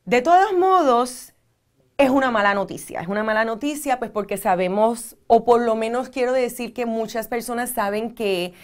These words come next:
eh, se le atribuyen más muertes a María indirectamente. Am, hay que decir que a lo mejor tras el paso directo del huracán no fallecieron inmediatamente estas personas, pero sí sabemos por reportes que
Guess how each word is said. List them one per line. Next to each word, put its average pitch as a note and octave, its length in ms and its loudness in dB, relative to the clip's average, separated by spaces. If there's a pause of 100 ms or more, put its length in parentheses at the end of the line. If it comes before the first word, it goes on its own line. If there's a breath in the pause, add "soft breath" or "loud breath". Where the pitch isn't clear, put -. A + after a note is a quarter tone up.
(320 loud breath)
eh, G3+ 680 0 (340)
se - 180 0
le C4 80 6
atribuyen C4 460 0
más A#3+ 120 0
muertes G#3+ 360 -4
a G#3+ 100 0
María G#3 600 -2 (160 soft breath)
indirectamente. A3 1040 0 (540)
Am, E3+ 600 -8 (300)
hay F3 180 0
que G3+ 140 -4
decir G#3 420 -4
que G3 460 -2
a G3 80 2
lo F#3+ 80 0
mejor F#3+ 480 -4
tras G3 260 0
el G3 140 -4
paso G#3 580 -2
directo G3 440 -6
del A3+ 160 -4
huracán F#3+ 540 -4
no G3+ 120 -4
fallecieron F#3+ 580 -6
inmediatamente F#3+ 840 -6 (240 loud breath)
estas G#3+ 320 -2
personas, G#3 440 -6
pero G3+ 200 -4
sí G3 160 -10
sabemos G#3 480 -2
por G3 180 -6
reportes F3+ 680 -6
que F3+ 360 -4